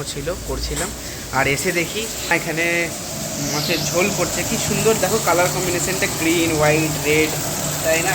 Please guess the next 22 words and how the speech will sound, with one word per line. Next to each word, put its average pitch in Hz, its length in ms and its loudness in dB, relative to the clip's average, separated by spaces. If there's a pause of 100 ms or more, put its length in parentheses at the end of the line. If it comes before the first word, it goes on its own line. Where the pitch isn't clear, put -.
আমার 156 240 -2
তো - 40 0 (100)
দারুণ 151 320 2
লাগছে। 123 260 0 (460)
আর 135 140 2
এটা 151 200 0
হচ্ছে 160 220 -2 (460)
ছোট 220 160 0 (160)
ইলিশ 196 280 0
মাছ, 214 120 0 (100)
আমি 185 160 0
কালকে 170 220 2
এনেছিলাম, 180 360 0
যেটাকে 165 240 4 (100)
খোকা 190 220 2 (100)
ইলিশ 170 180 2 (120)
বলে। 147 160 -2 (600)
তো - 60 -2 (120)
মাছটার - 400 2
খুব 240 140 0 (160)
সেন্ট, 170 240 4 (460)
সেই 180 160 2